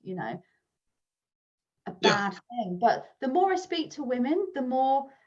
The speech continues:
Speaker 1: actually I, I f-, I find out that a lot of women have, like, some co-, some kind of, like, rape slash, like,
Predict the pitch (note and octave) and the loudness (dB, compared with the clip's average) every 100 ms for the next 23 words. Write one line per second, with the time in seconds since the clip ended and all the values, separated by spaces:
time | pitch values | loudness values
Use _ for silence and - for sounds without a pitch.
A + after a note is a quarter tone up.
0 | - A#3+ F#3 B3 A#3 - G#3+ G#3+ - G#3 | -4 -2 0 0 0 2 0 0 -2 -2
1 | F#3+ - F#3+ F#3+ F3+ F3 - - G3+ F3+ | -2 -4 -4 -2 0 -2 -2 -2 0 -2
2 | G3 G3+ G3+ A#3 A3 G3 - - F#3+ F3+ | -2 -2 0 0 -2 -4 -6 -6 -4 -4
3 | - G3+ G3 G#3 F#3+ F#3+ - G3+ F#3+ G3+ | -4 -6 -6 -6 -6 -8 -8 -4 -4 -4
4 | G3 F#3+ F#3 D#3 F3+ F3+ E3+ - - _ | -4 -2 -2 0 0 0 0 -6 -20 _
5 | - G3+ F#3+ - - F3+ E3 | -6 -4 -4 -10 -4 0 0